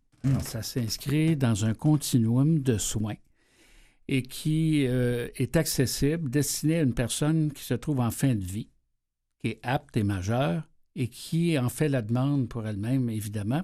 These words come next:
Speaker 2: parce que, euh, personne d'autre peut faire cette demande à sa place, pour mettre fin à des souffrances devenues intolérables.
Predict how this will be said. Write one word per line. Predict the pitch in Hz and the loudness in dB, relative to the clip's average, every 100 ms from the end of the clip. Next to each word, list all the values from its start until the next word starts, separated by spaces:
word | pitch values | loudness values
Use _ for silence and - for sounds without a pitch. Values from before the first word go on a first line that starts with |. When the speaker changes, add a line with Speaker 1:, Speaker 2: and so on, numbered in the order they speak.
| - | -4
Speaker 2:
parce | 101 | -8
que, | - | -6
euh, | 117 110 104 | -4 -4 -6
personne | - 113 123 113 | -8 -8 -2 -2
d'autre | 113 - | -2 -4
peut | 131 | -2
faire | 110 - 127 110 - - _ | -2 -4 -4 -6 -10 -20 _
cette | - 135 113 | -4 -2 0
demande | 113 110 110 | -2 0 -2
à | 98 | -4
sa | - 95 | -8 -12
place, | - 139 185 - - _ _ _ _ _ | -6 -2 -2 -4 -18 _ _ _ _ _
pour | - 165 | 2 6
mettre | 160 156 139 120 | 6 6 4 2
fin | - 147 165 147 | 4 4 4 2
à | 117 | 2
des | 113 | -2
souffrances | 110 - 113 127 131 139 123 | -4 -8 -14 -2 2 2 2
devenues | 113 101 104 101 107 127 123 123 | -2 -4 -4 -4 0 2 2 -2
intolérables. | 127 - 107 92 - | -4 -6 -6 -8 -12